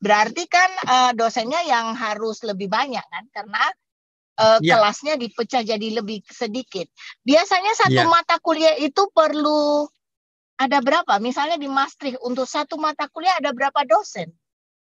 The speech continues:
Speaker 2: Oh, d-, dua puluh atau enam puluh.
Speaker 1: Oh. oke.
Speaker 2: Eh, di, di,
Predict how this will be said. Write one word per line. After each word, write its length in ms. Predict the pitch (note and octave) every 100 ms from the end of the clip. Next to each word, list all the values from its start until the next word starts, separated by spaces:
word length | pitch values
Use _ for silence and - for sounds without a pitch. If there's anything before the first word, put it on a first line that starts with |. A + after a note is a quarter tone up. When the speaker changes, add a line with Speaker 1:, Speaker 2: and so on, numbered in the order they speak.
| _ _ - - _ _ -
Speaker 2:
Oh, 400 | F#3 A3 G#3 E3
d-, 160 | D#3 D3+
dua 240 | F3 D#3
puluh 320 | - F#3+ F3+
atau 400 | D#3 C#3 D#3+ C#3+
enam 240 | C#3+ D#3 E3+
puluh. 400 | D#3 C3+ B2 A#2+ _ _ _ _ _ _ _ -
Speaker 1:
Oh. 400 | F3 - - _ _ _ _ -
oke. 140 | D#3+
Speaker 2:
Eh, 80 | D3
di, 120 | D#3+ E3+
di, 140 | E3+